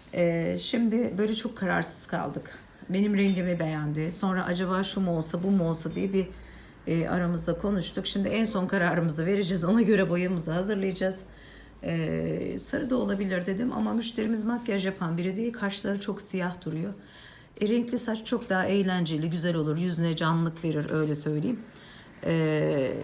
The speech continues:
makyajsız çok rahat kullanıyorum ben şu an. Rahatsızım bir de. Makyaj yapmadan çok uzun yıllar sarı kullandım. Çok bakımlıydım böyle. Bu ara biraz,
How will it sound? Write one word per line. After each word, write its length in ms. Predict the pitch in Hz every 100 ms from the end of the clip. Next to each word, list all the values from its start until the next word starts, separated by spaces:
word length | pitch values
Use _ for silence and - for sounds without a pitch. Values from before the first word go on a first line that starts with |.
| 165
makyajsız 580 | 180 196 196 190 190 -
çok 200 | 214 202
rahat 280 | 175 165 -
kullanıyorum 500 | 170 165 160 156 156
ben 160 | 156
şu 180 | 156 -
an. 120 | 160
Rahatsızım 580 | 156 160 165 - 170 156
bir 120 | 151
de. 200 | 170 247 - - - -
Makyaj 440 | 180 170 190 196
yapmadan 480 | 208 202 165 180 247
çok 200 | 247 208
uzun 160 | 175 185
yıllar 340 | 180 170 160
sarı 280 | 165 196 196
kullandım. 500 | 180 156 151 151 190
Çok 260 | - 170
bakımlıydım 680 | 165 160 175 175 180 156 151
böyle. 240 | 151 151 160
Bu 80 |
ara 200 | 160 160
biraz, 320 | 160 165 165